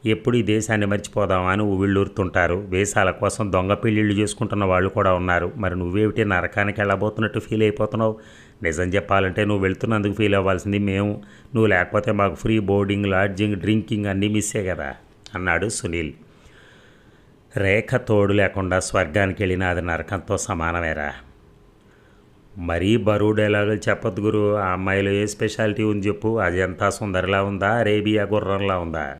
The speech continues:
"నాకు మాత్రం తెలుగు టీవీ సీరియళ్ల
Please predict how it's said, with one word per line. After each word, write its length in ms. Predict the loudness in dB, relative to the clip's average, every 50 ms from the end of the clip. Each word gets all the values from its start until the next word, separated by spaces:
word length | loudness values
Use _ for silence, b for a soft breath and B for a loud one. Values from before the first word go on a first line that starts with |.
| -18 _ _ b b b b b b b b b b b b b b b b b 0
"నాకు 300 | 2 2 2 2 2 2
మాత్రం 680 | 2 2 2 2 2 2 2 2 0 -4 -6 -10 -12 -14 -16 -20 -10 -2 0
తెలుగు 340 | 2 4 4 4 4 2 2
టీవీ 400 | 2 2 2 2 4 2 2 0
సీరియళ్ల 800 | 0 0 0 2 4 4 4 4 2 2 0 0 0 -2 -4